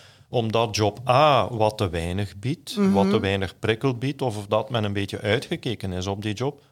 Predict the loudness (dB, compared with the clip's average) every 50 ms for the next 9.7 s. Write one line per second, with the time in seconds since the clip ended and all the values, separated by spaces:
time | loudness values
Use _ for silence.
0 | _ _ _ -12 -12 -10 -10 -10 -12 -10 -10 -10 -10 -10 -10 -10 -8 -6 -4 0
1 | 2 4 4 4 4 2 0 -4 -8 -8 -8 -8 -8 -8 -10 -12 -14 -14 -14 _
2 | 2 4 4 4 4 2 2 2 2 0 0 0 0 2 2 2 2 0 0 0
3 | 0 0 0 0 -2 -2 -2 -2 -2 -2 0 0 0 0 0 0 0 2 2 0
4 | 0 2 4 4 4 2 2 0 -2 -2 -2 -6 -10 -12 -10 -8 -6 -2 0 2
5 | 2 0 0 -2 -4 -2 -2 0 0 0 0 0 0 0 0 0 0 0 0 0
6 | 0 0 0 0 0 0 0 0 0 0 -2 0 0 -2 -2 -2 -4 -4 -4 -2
7 | -2 -2 0 0 0 2 4 4 4 4 4 2 0 0 -2 -4 -4 -2 -2 -2
8 | -4 -4 -4 -4 -4 -2 -2 -2 -2 -4 -6 -6 -6 -6 -4 -4 -6 -8 -8 -8
9 | -8 -8 -8 -8 -8 -8 -6 -6 -4 -4 -2 -2 -2